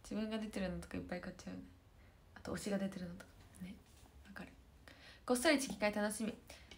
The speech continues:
今回は三期がね、私一人なんですよ、二十五日。だから、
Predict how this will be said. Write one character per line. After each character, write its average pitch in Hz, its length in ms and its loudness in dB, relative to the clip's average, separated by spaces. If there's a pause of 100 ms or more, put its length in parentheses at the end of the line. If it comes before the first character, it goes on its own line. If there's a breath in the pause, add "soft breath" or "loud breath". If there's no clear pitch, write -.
(140)
今 240 200 8
回 196 140 8
は 180 240 10
三 220 260 4
期 170 180 -2
が 170 160 4
ね、 170 200 4
私 190 360 0
一 - 120 2
人 247 100 6
な 180 100 4
ん 170 100 2
で 165 60 -2
す 185 100 -6
よ、 170 60 -2
二 175 140 0
十 160 140 -2
五 165 100 -2
日。 170 320 -4 (880 soft breath)
だ 185 100 -2
か 170 120 0
ら、 175 160 0